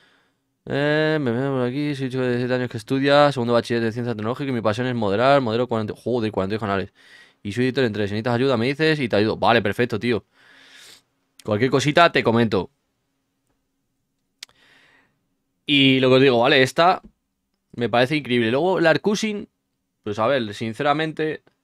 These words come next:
eh, a ver, viene bien, ¿no? Y tal, porque coge catorce, pero bueno. A ver. Esta, ya, ya tenemos uno. O sea,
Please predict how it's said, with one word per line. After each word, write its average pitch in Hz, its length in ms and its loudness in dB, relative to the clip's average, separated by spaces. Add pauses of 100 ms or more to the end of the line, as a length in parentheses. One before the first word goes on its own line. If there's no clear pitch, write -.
(720)
eh, 101 160 -6
a 92 80 -4
ver, 117 160 -2
viene 120 220 -2
bien, 135 260 0
¿no? 131 140 -4
Y 110 60 -6
tal, 131 240 0
porque 92 560 -8 (720)
coge 113 260 -8
catorce, 131 460 -2
pero 95 220 -8 (140)
bueno. 101 280 -8 (1400)
A 90 80 -18
ver. 98 220 -10 (1800)
Esta, 147 500 4
ya, 131 240 0
ya 151 140 2
tenemos 127 300 0
uno. 110 260 -6 (640)
O - 40 -20
sea, 98 220 -4